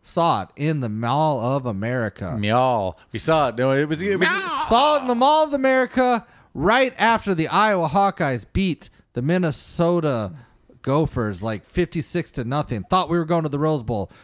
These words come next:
Speaker 1: Drunk Iowa fans everywhere yelling, "How about them Hawkeyes?" And I'm like,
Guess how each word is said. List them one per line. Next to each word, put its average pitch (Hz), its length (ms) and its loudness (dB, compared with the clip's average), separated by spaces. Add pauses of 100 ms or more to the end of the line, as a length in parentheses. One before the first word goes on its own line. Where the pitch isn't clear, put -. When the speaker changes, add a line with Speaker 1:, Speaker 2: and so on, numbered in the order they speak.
(200)
Speaker 1:
Drunk 185 260 2
Iowa 175 280 0
fans 170 280 -2
everywhere 156 380 -2
yelling, 147 240 -4
"How 302 160 2
about 349 260 -2
them 330 220 -2
Hawkeyes?" 220 640 -2 (220)
And 151 100 -2
I'm 165 80 0
like, 156 320 -2